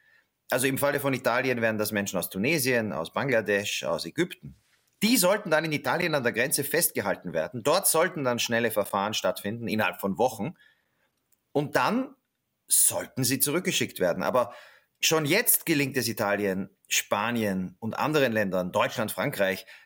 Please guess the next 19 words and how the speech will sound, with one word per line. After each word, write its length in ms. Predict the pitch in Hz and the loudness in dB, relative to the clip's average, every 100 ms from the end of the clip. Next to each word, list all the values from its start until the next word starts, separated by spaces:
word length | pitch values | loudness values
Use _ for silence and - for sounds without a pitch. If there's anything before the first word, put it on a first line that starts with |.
| _ | _
kaum 680 | - 156 196 254 151 107 - | 0 4 4 4 2 -2 -2
Menschen 340 | 110 110 107 | -2 0 0
zurückzuschicken. 800 | 98 98 98 104 - 117 143 160 - - _ _ _ | 0 -2 -2 -4 -2 -2 -4 -8 -12 -20 _ _ _
Wenn 180 | - 160 | -2 2
man 140 | 190 180 | 2 2
aber 140 | 170 | 2
nicht 220 | 160 - | 0 -2
vorher 680 | - - 180 233 269 240 214 | -4 -4 2 4 4 4 2
schon 220 | 202 185 | 2 2
die 120 | 160 - | 0 0
Zusage 720 | - 277 277 151 107 90 87 | 0 0 2 2 2 -2 -4
hat, 360 | 78 - - _ _ _ _ _ _ - | -8 -10 -18 _ _ _ _ _ _ 0
dass 180 | 131 | 0
die, 140 | - 202 | 2 0
die 100 | 196 | 2
dann 180 | 147 131 | 2 2
dort 140 | 113 | 2
abgelehnt 600 | 127 - 208 143 101 92 | 0 -2 0 0 0 0
werden, 440 | 85 80 69 73 | -2 -2 -8 -18